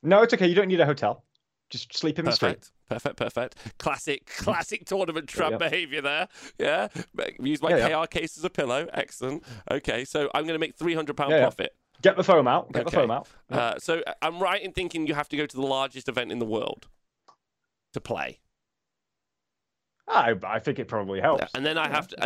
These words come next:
Speaker 1: if
Speaker 2: then I
Speaker 1: there
Speaker 2: have
Speaker 1: are
Speaker 2: to,
Speaker 1: a good number of people
Speaker 2: and then I
Speaker 1: about
Speaker 2: have
Speaker 1: it.
Speaker 2: to go to all of the different events that are major.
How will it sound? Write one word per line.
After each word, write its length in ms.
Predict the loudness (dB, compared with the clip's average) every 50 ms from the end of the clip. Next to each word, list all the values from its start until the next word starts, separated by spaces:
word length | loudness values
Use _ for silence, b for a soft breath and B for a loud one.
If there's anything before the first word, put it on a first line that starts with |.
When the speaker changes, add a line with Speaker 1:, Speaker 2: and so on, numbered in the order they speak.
| -2 0
Speaker 1:
if 60 | 0
Speaker 2:
then 40 | 0
I 60 | 2
Speaker 1:
there 60 | 2
Speaker 2:
have 100 | 0 0 -2 -6
Speaker 1:
are 40 |
Speaker 2:
to, 180 | -12 -12 -10 -8
Speaker 1:
a 20 |
good 180 | -2 -2 0 0
number 200 | 2 2 4 2
of 100 | 2 2
people 180 | 2 -2 0 2
Speaker 2:
and 60 | 2 2
then 80 | 4
I 20 | 4
Speaker 1:
about 140 | 2 2
Speaker 2:
have 80 | 0 -2
Speaker 1:
it. 40 | -4
Speaker 2:
to 0 |
go 140 | -4 -4 -4
to 120 | -4 -6
all 280 | -4 -2 -2 -2 -2 -2
of 100 | -4 -4
the 60 | -6 -6
different 360 | -4 -4 -6 -4 -4 -8 -8
events 560 | -6 -6 -6 -6 -6 -8 -12 -14 -16 -16 -16 -18 -12 -6
that 120 | -4 -4 -4
are 100 | -4 -4
major. 420 | -4 -6 -6 -6 -6 -6 -8 -8